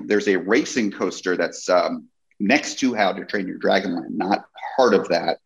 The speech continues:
That is gonna be apparently a Mack racing coaster. It looks pretty big too, from permits, rendering, what we know so far. But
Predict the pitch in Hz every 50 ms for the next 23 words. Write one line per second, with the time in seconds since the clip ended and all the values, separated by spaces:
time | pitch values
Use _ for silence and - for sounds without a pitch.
0 | _ _ 107 107 107 98 98 92 - - 107 98 95 - 98 95 98 98 - 110
1 | 107 95 - 90 87 90 85 85 85 90 90 92 - - - - 87 90 - -
2 | - - 90 87 - - 82 82 - - - - - - - - 101 - - 104
3 | 107 95 82 - - - - - 104 95 80 69 67 67 - - 80 82 - -
4 | - - - 101 92 92 90 87 - - - 92 90 87 87 85 82 80 85 87
5 | - 85 85 - - 98 92 92 87 82 80 - - - - - 82 80 67 60
6 | - - - - -